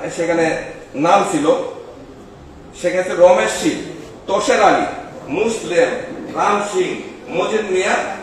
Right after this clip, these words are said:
সুখেন্দু চক্রবর্তী। এই মজিদ মিয়া হলো আমাদের মজিদ তালুকদার। এই কাকমারি সম্মেলনে আমাদের স্বাধীনতা যুদ্ধের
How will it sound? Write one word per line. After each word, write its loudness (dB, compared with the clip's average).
সুখেন্দু 0
চক্রবর্তী। -6
এই 6
মজিদ 0
মিয়া 2
হলো 2
আমাদের -2
মজিদ 0
তালুকদার। -2
এই 0
কাকমারি 0
সম্মেলনে 2
আমাদের -2
স্বাধীনতা -2
যুদ্ধের -4